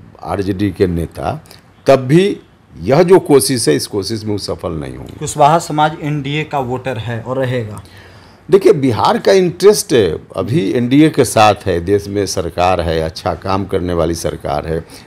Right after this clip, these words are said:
Speaker 1: बिहार में अच्छा काम करने वाली सरकार है, तो स्वाभाविक रूप से इसके साथ ही लोग हैं और रहेंगे।
Speaker 2: चलिए, शुक्रिया सर, thank you हमारे साथ बात करने के लिए।
Speaker 1: धन्यवाद।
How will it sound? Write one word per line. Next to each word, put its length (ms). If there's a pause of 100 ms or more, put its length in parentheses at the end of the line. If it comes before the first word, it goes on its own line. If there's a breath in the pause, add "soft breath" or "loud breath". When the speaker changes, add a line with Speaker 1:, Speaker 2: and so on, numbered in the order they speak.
(120)
Speaker 1:
बिहार 320
में 160
अच्छा 320
काम 320
करने 280
वाली 220
सरकार 500
है, 200 (420 loud breath)
तो 80
स्वाभाविक 560
रूप 140
से 160
इसके 300
साथ 300
ही 220
लोग 240
हैं 240
और 100
रहेंगे। 560
Speaker 2:
चलिए, 120
शुक्रिया 420
सर, 140
thank 180
you 100
हमारे 200
साथ 120
बात 280
करने 140
के 140
लिए। 340
Speaker 1:
धन्यवाद। 360